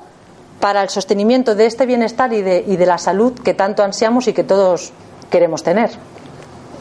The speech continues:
Vale. El amor, vamos a ir un poco explicando. Al amor al que nos referimos es el amor brutalizado, el amor primitivo, el posesivo,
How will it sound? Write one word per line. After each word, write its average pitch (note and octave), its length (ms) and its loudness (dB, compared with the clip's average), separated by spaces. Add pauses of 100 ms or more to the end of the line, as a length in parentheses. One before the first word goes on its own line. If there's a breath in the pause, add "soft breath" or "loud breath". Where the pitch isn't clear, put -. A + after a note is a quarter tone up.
(500)
Vale. - 200 -10 (3000 loud breath)
El G#3 140 2
amor, G#3 300 0 (360)
vamos G#3+ 280 -2
a A3+ 60 4
ir A3 100 2
un G#3+ 100 0
poco F#3+ 500 0 (100)
explicando. D3 640 -2 (840 loud breath)
Al F3 140 0
amor E3+ 220 2
al G#3+ 100 0
que A#3+ 80 0
nos A3+ 140 0
referimos A#3+ 560 2
es G#3+ 160 0
el G#3 80 2
amor G3+ 260 0
brutalizado, G3+ 880 -2 (260)
el F3+ 140 2
amor G3 300 0
primitivo, A3 800 0
el F#3+ 120 0
posesivo, A3 840 0